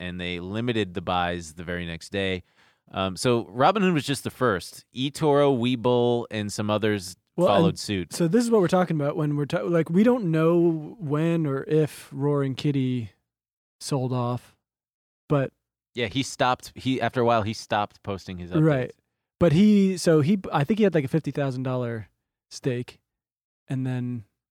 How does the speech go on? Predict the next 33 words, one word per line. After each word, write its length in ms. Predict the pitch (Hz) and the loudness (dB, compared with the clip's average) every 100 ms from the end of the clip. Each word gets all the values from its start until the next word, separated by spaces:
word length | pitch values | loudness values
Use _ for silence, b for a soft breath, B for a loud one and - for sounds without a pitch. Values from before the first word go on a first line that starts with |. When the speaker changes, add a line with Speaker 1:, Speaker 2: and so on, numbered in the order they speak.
| _ 92 | _ _
Speaker 1:
It 100 | - | -20
turned 220 | 92 85 | -18 -16
into 140 | 80 | -18
fifty 320 | 80 85 - | -18 -20 -18
million? 360 | 82 82 87 101 | -18 -18 -18 -14
Speaker 2:
I 100 | - 120 | -10 -8
think 240 | 131 165 | -6 -8
so. 220 | - - 107 | -10 -12 -10
Speaker 1:
Yeah. 200 | 87 82 | -12 -4
Speaker 2:
At, 160 | 165 - | -2 0
like, 240 | 185 165 - | 2 2 2
it 160 | 156 - | -2 0
could 220 | 147 175 | 2 2
have 180 | 139 120 | 2 -2
at 140 | 127 | -4
some 140 | 156 160 | -4 -4
point. 180 | 127 | -4
I 60 | 127 | -4
don't 80 | 156 | -6
Speaker 1:
Yeah. 40 | 156 | -4
Speaker 2:
know 180 | 151 151 | -2 -2
if 100 | 139 | -2
he 100 | 143 | -4
ever, 300 | 139 139 139 - | -4 -4 -6 -8
we 240 | 139 147 | -2 0
don't 180 | 165 - | 0 -2
really 160 | 147 139 | -4 -2
know 140 | 139 | -4
exactly 280 | 127 131 156 | -4 -6 -8
Speaker 1:
Yeah. 40 | |
Speaker 2:
what 80 | 131 | -8
he 60 | 120 | -8
did. 240 | 143 - | -8 -8